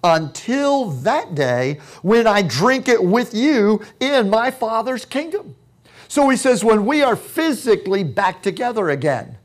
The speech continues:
when does that happen? The marriage supper of the Lamb. When we're reunited physically,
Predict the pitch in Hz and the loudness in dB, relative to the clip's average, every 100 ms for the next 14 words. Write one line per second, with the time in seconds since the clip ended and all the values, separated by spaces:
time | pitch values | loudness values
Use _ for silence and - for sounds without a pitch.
0 | - 180 196 170 185 139 135 127 117 113 | -10 -6 -4 -2 -2 -2 -6 -10 -12 -20
1 | _ _ 175 123 131 123 117 143 - 185 | _ _ -4 -4 -8 -10 -8 -10 -12 -10
2 | - 196 185 185 202 208 262 269 247 120 | -8 -8 -8 -8 -8 -8 -10 -12 -12 -16
3 | - _ _ - - - 226 240 240 262 | -20 _ _ -20 -16 0 0 2 2 2
4 | 226 214 277 254 254 233 233 226 202 - | 2 2 2 0 0 0 0 0 -2 -4
5 | 269 233 202 - 131 | -4 -2 -4 -4 -8